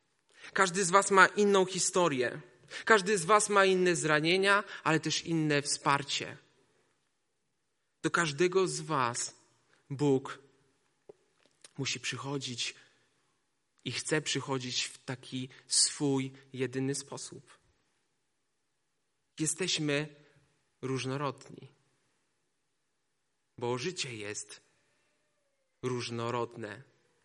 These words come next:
pełne barw, pełne różnych rzeczy. I trudno jest zamknąć to.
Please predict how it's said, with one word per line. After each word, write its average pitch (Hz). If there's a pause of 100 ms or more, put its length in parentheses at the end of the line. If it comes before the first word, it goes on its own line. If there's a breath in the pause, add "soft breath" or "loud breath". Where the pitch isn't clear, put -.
(260)
pełne 123
barw, 120 (220 loud breath)
pełne 127 (2000 loud breath)
różnych 143
rzeczy. 131 (1300)
I 156
trudno 156
jest 127 (2750)
zamknąć 131
to. 123